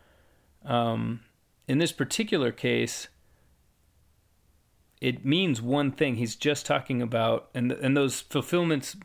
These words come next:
sorry, to go back, those fulfillments are often, um, the spiritual progression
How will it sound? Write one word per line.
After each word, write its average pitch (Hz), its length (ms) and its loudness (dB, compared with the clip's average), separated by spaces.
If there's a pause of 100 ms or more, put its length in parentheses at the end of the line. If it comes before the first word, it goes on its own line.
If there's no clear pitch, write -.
(240)
sorry, 123 280 0
to - 160 -4
go 131 160 2
back, 135 380 2
those 131 200 2
fulfillments 135 600 0
are 120 140 4
often, 117 520 0 (360)
um, 113 560 -2 (580)
the 120 80 -2
spiritual 131 880 2 (160)
progression 127 760 2